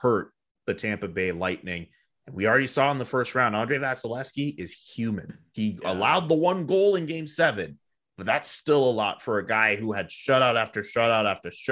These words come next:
Speaker 1: after shutout in the deciding game of a seven-game series. I'm gonna pick the Florida Panthers to win this series in seven. We're gonna get a really good series out of this.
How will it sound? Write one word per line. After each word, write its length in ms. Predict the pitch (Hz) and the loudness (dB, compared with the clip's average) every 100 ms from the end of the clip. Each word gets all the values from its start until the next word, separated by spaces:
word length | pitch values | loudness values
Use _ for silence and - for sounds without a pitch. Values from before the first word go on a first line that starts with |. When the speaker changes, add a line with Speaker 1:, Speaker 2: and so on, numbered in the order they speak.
| - | 0
Speaker 1:
after 260 | 110 - 87 | 0 0 -8
shutout 440 | - 120 92 80 _ _ _ _ | 0 0 2 -4 _ _ _ _
in 260 | 110 110 101 | -2 -2 -2
the 100 | 101 | -4
deciding 560 | 92 - 110 110 107 | -4 -2 0 0 -2
game 420 | 95 104 95 90 - _ - | -2 -2 -2 -6 -12 _ -8
of 140 | 98 | -6
a 40 | |
seven-game 640 | 95 - 92 87 85 82 80 | -6 -2 -2 -4 -12 -14 -14
series. 440 | - - 82 - - _ _ _ _ | -14 -12 -12 -14 -20 _ _ _ _
I'm 160 | - 113 | -8 -2
gonna 200 | 143 143 | 0 0
pick 300 | 143 - 139 | -2 -4 -4
the 80 | 123 | -4
Florida 280 | - 127 123 | 0 2 2
Panthers 640 | 117 123 104 - - - _ - | 0 -2 -4 -10 -14 -20 _ -8
to 80 | 110 | -2
win 300 | 104 107 101 | 0 -2 -4
this 240 | 101 - | -6 -6
series 520 | 101 95 82 80 - _ _ _ | -4 -4 -4 -10 -14 _ _ _
in 160 | 101 92 | -8 -6
seven. 480 | - 110 92 71 69 | -2 0 0 -2 -8
We're 140 | 95 | -6
gonna 240 | - 120 | -2 -2
get 220 | 120 110 107 | 2 4 4
a 40 | |
really 380 | 101 98 101 101 | 2 2 0 -2
good 220 | 92 92 | -4 -6
series 380 | - 87 78 76 | -6 -8 -8 -12
out 120 | 78 | -18
of 100 | - - | -18 -16
this. 320 | - - - | -16 -14 -14